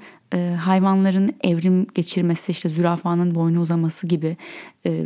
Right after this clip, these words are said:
yüksek dallardaki yeşillikleri yiyebilmek için biz de evrim geçirdikçe hayatta kalabiliyoruz ve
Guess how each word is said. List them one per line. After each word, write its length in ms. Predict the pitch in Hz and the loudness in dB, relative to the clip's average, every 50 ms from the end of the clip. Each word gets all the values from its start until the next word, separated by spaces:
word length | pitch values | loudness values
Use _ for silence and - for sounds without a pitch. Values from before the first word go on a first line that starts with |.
| - - | -4 -4
yüksek 420 | - 175 - - - 170 - - - | -4 -4 -4 -4 -6 -6 -6 -4 -4
dallardaki 1000 | 156 151 151 - - - - - 156 151 151 147 160 151 - - - 160 - - - _ _ _ - | -2 -2 -2 -4 -6 -6 -4 -2 -2 0 -2 -2 -4 -6 -6 -6 -6 -6 -6 -8 -14 _ _ _ -4
yeşillikleri 560 | - 151 - - 165 151 160 - - 165 160 | -4 -2 -2 -2 -4 -4 -4 -4 -4 -2 -2
yiyebilmek 480 | 160 156 156 151 160 165 170 180 180 - | -2 -2 -2 -2 -2 -2 -2 -2 -4 -6
için 260 | - - 240 240 226 | -6 -2 0 2 2
biz 140 | 226 226 226 | 2 0 0
de 120 | 247 - - | -2 -2 0
evrim 460 | 208 190 190 190 220 226 226 214 214 - - | 0 0 2 2 2 2 2 0 -2 -2 -2
geçirdikçe 800 | 202 180 - - 208 196 190 240 233 - - - - 170 156 - - - - - - - - _ _ | -2 -2 0 0 0 0 0 0 -2 -4 -4 -2 -2 -2 -2 -4 -8 -16 -20 -20 -20 -20 -20 _ _
hayatta 460 | - - 170 165 160 - _ - 170 | -6 -4 -2 -2 -2 -4 _ -6 -6
kalabiliyoruz 720 | - - 160 160 156 156 151 151 151 147 147 147 - - - | -4 -2 -2 -2 -2 -2 -2 -2 -4 -4 -6 -8 -10 -8 -4
ve 140 | 175 170 190 | -4 -4 -4